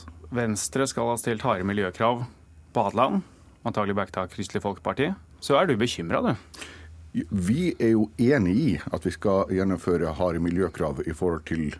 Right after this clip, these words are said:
Speaker 2: eh, samfunnet generelt, og også i forhold til oljevirksomheten.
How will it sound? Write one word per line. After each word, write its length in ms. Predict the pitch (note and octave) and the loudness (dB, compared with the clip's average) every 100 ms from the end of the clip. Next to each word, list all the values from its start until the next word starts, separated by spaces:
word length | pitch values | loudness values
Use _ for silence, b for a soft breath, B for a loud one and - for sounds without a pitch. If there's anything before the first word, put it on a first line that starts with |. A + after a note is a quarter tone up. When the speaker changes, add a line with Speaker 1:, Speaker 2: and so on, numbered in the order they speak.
| - | -8
Speaker 2:
eh, 160 | - D2 | -6 -4
samfunnet 400 | - F2 F2 D#2+ | -2 -2 -2 -2
generelt, 460 | D2 E2 E2 F3 - | -2 -2 -2 -2 -2
og 120 | C3+ | -4
også 180 | B2+ B2 | -2 -2
i 60 | G#2+ | 0
forhold 240 | G2+ F2+ | 0 0
til 160 | F#2 F2 | 0 0
oljevirksomheten. 840 | G2+ D2+ C#2 C#2 E2 F2 - G#3 | 0 -2 -4 -4 -2 -2 -2 -2